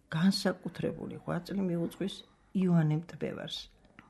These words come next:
მეათე საუკუნის მოღვაწეს, დიდებული ტბეთის საეპისკოპოსო კათედრის წინამძღვარს, ეპისკოპოს ჰიმნოგრაფს, მთარგმნელს.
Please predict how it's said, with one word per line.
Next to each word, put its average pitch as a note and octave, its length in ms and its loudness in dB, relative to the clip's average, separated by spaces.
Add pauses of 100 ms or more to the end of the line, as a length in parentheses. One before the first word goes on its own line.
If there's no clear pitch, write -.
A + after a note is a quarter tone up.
მეათე D3+ 400 0
საუკუნის D3+ 600 -2
მოღვაწეს, - 560 -4 (640)
დიდებული E3 480 10
ტბეთის E3+ 640 4
საეპისკოპოსო D#3+ 1000 2
კათედრის - 640 -4
წინამძღვარს, - 720 -4 (140)
ეპისკოპოს - 760 -6
ჰიმნოგრაფს, - 840 0
მთარგმნელს. - 720 -2